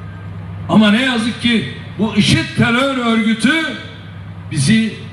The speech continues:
böyle bir sıkıntının da içerisine soktu. Hamdolsun dünyada güçlü ülkeler şimdi bunu anladılar.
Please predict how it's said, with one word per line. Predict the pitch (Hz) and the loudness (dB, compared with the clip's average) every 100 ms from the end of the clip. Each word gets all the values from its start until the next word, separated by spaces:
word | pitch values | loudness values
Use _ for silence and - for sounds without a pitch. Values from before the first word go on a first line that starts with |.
| - - | -10 0
böyle | 190 185 190 175 | 2 4 2 0
bir | 190 | 0
sıkıntının | 135 170 180 175 185 196 180 | 0 -2 0 2 4 4 2
da | 165 | 0
içerisine | 135 147 139 135 135 131 | 0 2 2 4 4 4
soktu. | 135 - - - - - - - - - - - - - - - - - - - | 4 2 -2 -6 -6 -12 -12 -12 -12 -12 -12 -10 -10 -10 -10 -10 -8 -8 -4 0
Hamdolsun | 330 330 262 - 208 139 - - - - - - | 0 2 2 4 2 0 -10 -16 -16 -16 -6 2
dünyada | 233 269 277 233 277 226 - - - - - - | 4 4 0 0 0 -2 -8 -14 -14 -14 -14 -4
güçlü | - 214 - 311 269 | 4 4 4 0 2
ülkeler | 214 269 277 294 - - - - - | 2 2 2 0 -2 -8 -14 -16 -8
şimdi | - 330 302 269 | 0 2 2 0
bunu | 254 | 2
anladılar. | 240 220 196 170 165 | 2 2 2 0 -2